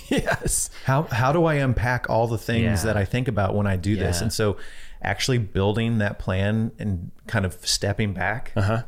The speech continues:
Speaker 2: and thinking about, "How would I go about teaching this?" You actually relearn
Speaker 1: Is a
Speaker 2: it
Speaker 1: process
Speaker 2: and
Speaker 1: of
Speaker 2: get
Speaker 1: learning.
Speaker 2: better. Yeah.
Speaker 1: Right. Right.
Speaker 2: Yeah. I think you only, the degree to which you know something is the degree to how maybe successful you can teach it
Speaker 1: Yeah.
Speaker 2: and replicate it.
Speaker 1: Yeah.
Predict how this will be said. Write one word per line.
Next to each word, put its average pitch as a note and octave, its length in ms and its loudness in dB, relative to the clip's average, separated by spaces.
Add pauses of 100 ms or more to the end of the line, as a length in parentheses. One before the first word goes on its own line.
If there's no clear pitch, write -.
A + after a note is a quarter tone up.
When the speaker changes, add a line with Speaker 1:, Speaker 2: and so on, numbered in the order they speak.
(140)
Speaker 2:
and G#2+ 160 -2
thinking G#2+ 340 0
about, G#2 380 0
"How D#3 200 -2
would E3 240 -2
I B2+ 100 -4
go F#2 140 -4
about F#2+ 220 -2
teaching A#2+ 380 -2
this?" D3+ 320 -4 (480)
You B2 140 2
actually D#3 340 2
relearn A#2+ 380 2
Speaker 1:
Is B2 80 6
a B2 60 4
Speaker 2:
it C3+ 80 4
Speaker 1:
process A#2+ 300 4
Speaker 2:
and - 80 4
Speaker 1:
of G#2+ 40 2
Speaker 2:
get A#2+ 80 4
Speaker 1:
learning. B2 140 4
Speaker 2:
better. A#2 340 2
Yeah. A#2+ 140 4
Speaker 1:
Right. G#2 100 2 (320)
Right. G#2+ 140 2
Speaker 2:
Yeah. A2+ 300 2
I A2+ 120 2
think D3 320 -2
you A2+ 220 0
only, A#2 560 0 (720)
the A2 160 4
degree A#2 360 2
to D3 100 0
which - 200 -2
you G#2 60 2
know G#2 180 2
something F#2+ 480 -2
is F2+ 140 -4
the G2 160 -4
degree G2+ 360 -2
to F#2+ 100 -2
how F#2+ 220 4
maybe F#2+ 300 0
successful - 560 -4
you E2 120 -4
can D#2+ 140 -8
teach - 280 -6
it - 260 -10
Speaker 1:
Yeah. D#2+ 240 -10
Speaker 2:
and F#2 120 0
replicate E2+ 440 -4
it. E2 40 -4
Speaker 1:
Yeah. D2 180 -8